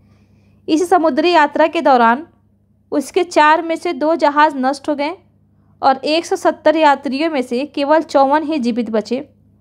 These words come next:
इस प्रत्यक्ष खतरों के बावजूद जो मार्ग खोले या खोजे गए, वे अत्यंत लाभकारी सिद्ध हुए और उसके बाद तो अंग्रेज, हॉलैंडवासी और फ्रांसीसी नाविकों ने भी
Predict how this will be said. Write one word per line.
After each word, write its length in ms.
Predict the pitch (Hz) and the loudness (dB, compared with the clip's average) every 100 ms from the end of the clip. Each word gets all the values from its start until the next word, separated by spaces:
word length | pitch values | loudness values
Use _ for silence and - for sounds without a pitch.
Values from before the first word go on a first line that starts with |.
| _ _ _ _ _ _ - | _ _ _ _ _ _ -2
इस 180 | 330 339 | 0 0
प्रत्यक्ष 420 | 370 302 311 330 - | 0 4 4 2 -2
खतरों 380 | 311 294 294 320 | -4 0 2 2
के 140 | 311 | 0
बावजूद 480 | 294 277 262 262 285 | 2 2 2 -4 -4
जो 160 | 294 | -4
मार्ग 380 | 285 247 254 277 | -2 0 0 -2
खोले 380 | 311 - 247 285 | -8 -4 -2 -2
या 180 | 302 285 | -2 -2
खोजे 400 | 285 240 226 294 | 0 -2 0 0
गए, 260 | 247 220 330 _ _ _ _ _ - | 0 -2 -4 _ _ _ _ _ -12
वे 220 | 202 294 | 0 0
अत्यंत 460 | - 277 285 294 311 | 2 2 2 0 2
लाभकारी 640 | 277 262 262 262 233 269 | 2 2 2 2 0 0
सिद्ध 260 | - 262 277 | -6 -6 -4
हुए 240 | 277 320 - _ _ _ _ _ _ | -4 -8 -12 _ _ _ _ _ _
और 200 | - 330 | 2 2
उसके 380 | 294 302 - 339 | 2 -6 -6 -6
बाद 300 | 254 277 311 349 | 0 2 2 -2
तो 80 | |
अंग्रेज, 440 | 320 269 254 302 311 | -6 -4 -2 -2 -2
हॉलैंडवासी 760 | 240 254 277 269 247 233 262 294 | 0 -2 -2 0 2 2 -2 -2
और 200 | 269 269 | -2 0
फ्रांसीसी 440 | 269 262 - 285 | 0 0 -4 -6
नाविकों 480 | 269 254 240 240 285 | -2 0 -2 -4 -4
ने 160 | 262 240 | -2 -4
भी 220 | 254 | -4